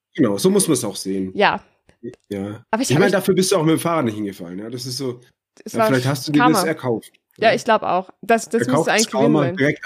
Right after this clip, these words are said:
Speaker 1: eingelöst.
Speaker 2: Ja. Die, es ist halt nur schon drei Wochen oder so her,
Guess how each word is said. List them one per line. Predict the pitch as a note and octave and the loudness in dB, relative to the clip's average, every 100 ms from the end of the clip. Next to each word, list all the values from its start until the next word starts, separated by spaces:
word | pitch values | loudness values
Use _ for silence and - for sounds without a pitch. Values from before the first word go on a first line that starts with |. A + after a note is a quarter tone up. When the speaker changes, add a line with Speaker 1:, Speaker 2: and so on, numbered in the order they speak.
| A#2+ | -2
Speaker 1:
eingelöst. | A#2 A2 G#2+ G2+ - | 0 0 -4 -6 -6
Speaker 2:
Ja. | F#3+ F#3+ F3 - _ _ _ _ | 0 0 -2 -8 _ _ _ _
Die, | - - _ - | -16 -16 _ -4
es | G3 | -4
ist | A3 | 0
halt | B3 G#3+ | 2 2
nur | A3 A3 | 2 0
schon | A3+ G3+ F#3+ | 0 -2 -2
drei | F#3+ F#3 | 2 2
Wochen | F#3+ - F#3 | 2 -4 -6
oder | F3 | -6
so | F3+ F3+ | -4 -2
her, | F#3+ F#3 D4 | 0 0 -2